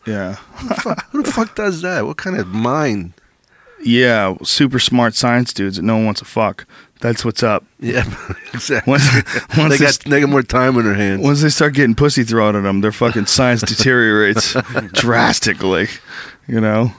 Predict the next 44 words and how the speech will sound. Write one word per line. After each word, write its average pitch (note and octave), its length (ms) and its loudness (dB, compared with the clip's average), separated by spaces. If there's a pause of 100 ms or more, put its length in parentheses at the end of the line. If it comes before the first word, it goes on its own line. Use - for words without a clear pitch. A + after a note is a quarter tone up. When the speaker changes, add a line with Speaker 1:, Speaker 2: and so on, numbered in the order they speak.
(360)
Speaker 1:
This A#2+ 140 -4
is A#2 120 0
all, A2 240 2
like, G2 180 0
you B2 140 0
have B2+ 200 0
to A#2 80 -2
have G2+ 140 -2
no A2+ 320 0
chance G#2+ 380 -4
at G2 80 -6
pussy G#2 400 -6 (320)
to - 80 -14
be A2 80 -4
sitting A2+ 280 -2
in A#2 40 -4
front A2 220 -2
of F#2+ 40 -4
a G2+ 40 -8
computer G2+ 340 -4
banging F#2+ 380 -4
this F#2+ 200 -8
out. F#2 300 -8 (380)
Speaker 2:
<laughs> - 40 -18
Speaker 1:
'Cause - 680 -6
there's C#3+ 240 0
some B2+ 180 0
girls A2+ 260 0
out G2 140 -2
there G2 140 -2
that F#2 120 -2
will F#2+ 120 -4
just G2 340 -6 (380)
rob G#2+ 500 -2
you G#2 140 2
of F#2+ 120 -6
all G#2 280 0
ambition. G2+ 640 -4 (160)
Speaker 2:
Whenever A#2 320 -4
I A2 80 0
think G#2+ 260 -2
of F#2+ 240 -4
No, F#2+ 320 -4
uh, F2 280 -6